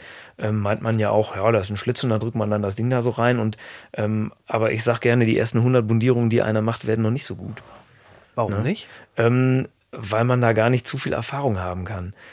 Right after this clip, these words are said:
Speaker 1: Also der Griffbrettradius, zum Beispiel, nur um ein Beispiel zu nennen,
Speaker 2: Bitte.
Speaker 1: ist bei meinen Instrumenten zwölf Zoll. Das ist das, was man von Gibson her kennt. Bei Fender ist es meistens, äh, etwas, etwas, äh, kürzer, also etwas runder.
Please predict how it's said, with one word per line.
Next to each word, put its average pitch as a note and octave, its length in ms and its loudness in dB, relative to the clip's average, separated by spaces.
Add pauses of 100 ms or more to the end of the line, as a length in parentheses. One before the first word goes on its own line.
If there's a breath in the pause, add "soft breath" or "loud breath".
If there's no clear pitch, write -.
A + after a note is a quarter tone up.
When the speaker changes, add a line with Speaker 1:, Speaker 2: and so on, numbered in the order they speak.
(160 loud breath)
Speaker 1:
Also G#2+ 220 -4
der G2+ 120 0
Griffbrettradius, A#2+ 800 2
zum A#2 120 -2
Beispiel, A2 160 6
nur B2+ 60 6
um A#2+ 80 2
ein A2 160 2
Beispiel A2 360 2
zu - 140 -6
nennen, F#2 400 -6
Speaker 2:
Bitte. B2 400 -2
Speaker 1:
ist - 140 -8
bei A2 100 2
meinen A2 240 4
Instrumenten A#2+ 360 -2
zwölf G#2+ 300 0
Zoll. D3+ 280 4
Das - 140 -2
ist A2 140 -6
das, G#2 140 -4
was - 120 -8
man G#2+ 100 -4
von G2 180 -6
Gibson B2+ 260 -2
her B2 140 0
kennt. E3+ 260 -2 (140)
Bei G2 100 -2
Fender A#2 300 2
ist G#2+ 100 -4
es A2+ 100 -8
meistens, G#2 520 -2
äh, A2 260 -4 (160)
etwas, - 460 -8 (560 loud breath)
etwas, - 480 -6
äh, F#2+ 280 -4
kürzer, D3+ 400 0 (840)
also G2 160 -2
etwas G#2 320 -4
runder. C#3 280 2